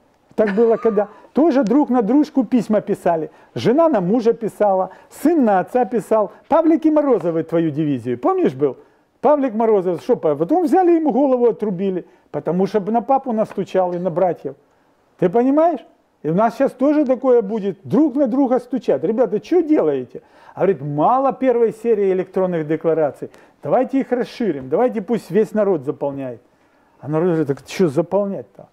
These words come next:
Уже нечего заполнять. Уже всё. Уже девяносто процентов бедных,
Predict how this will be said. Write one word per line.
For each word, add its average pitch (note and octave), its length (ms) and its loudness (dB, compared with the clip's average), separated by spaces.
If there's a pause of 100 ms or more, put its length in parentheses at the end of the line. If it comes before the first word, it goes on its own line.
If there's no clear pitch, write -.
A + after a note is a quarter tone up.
(140)
Уже C3 180 -8
нечего A3+ 360 -2
заполнять. D4 600 -4 (800)
Уже D3+ 240 0
всё. C#4+ 380 0 (920)
Уже G#3+ 320 2 (240)
девяносто A#3 520 0
процентов G#3 640 -2
бедных, D3 480 -2